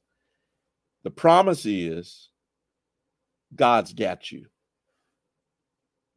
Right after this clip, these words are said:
That's the promise. It's a promise of assurance. It's a promise. He, he said, listen, Jesus says, "I want you to be assured that there's nothing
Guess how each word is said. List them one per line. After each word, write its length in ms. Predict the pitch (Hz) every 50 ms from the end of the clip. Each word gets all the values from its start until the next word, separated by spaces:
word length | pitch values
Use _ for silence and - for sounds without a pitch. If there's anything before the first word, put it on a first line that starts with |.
| _ _ -
That's 140 | 110 113 -
the 80 | -
promise. 540 | 120 - 160 139 104 82 - - - - _ _ _ _ _ _ _ _ _
It's 180 | - 175 196 -
a 60 | 262
promise 500 | - - - - 226 175 180 180 170 -
of 140 | 160 139 131
assurance. 840 | 135 113 - - - 160 135 98 85 - _ _ - - - - _ _ _ _ _ _ _ _ _ _ _ _ _ _ _ _ _ _ _ _ _ _ _ _
It's 180 | - 135 - -
a 80 | 135
promise. 540 | - - - 180 180 185 185 185 180 - - _ _ _ _ _ _ _ _ _ _ _ _ _ _ _ _ _ -
He, 180 | 196 190 - -
he 140 | 175 175
said, 220 | 180 165 190 175 160
listen, 340 | 180 170 - 143 113 - _ _ _ _ _ _ -
Jesus 320 | 127 165 190 185 175 156
says, 240 | 139 170 147 143 143 - _
"I 220 | - 156 185 208 220
want 340 | 214 190 185 185 170 -
you 200 | - 156 160 180
to 120 | 175 165 156
be 240 | 123 127 143 135 139 -
assured 1000 | 117 - - - - - - - - - 269 262 226 156 107 82 - - - - _ _ _ _ _ _ _ _ _ _ _ _ _ _ _ _ _ _ _ _ _ _ _ _ _ _ _ _ _ _ _ _ _ _ _ _ _ _ _ _ _ _ _ _ _ _ _ _ _ _ _ _ _ _ _ _ _ _ _
that 120 | - 123 -
there's 300 | 160 165 160 147 123 123
nothing 920 | 135 139 147 160 175 202 233 247 240 240 - 254 240 240 240 240 247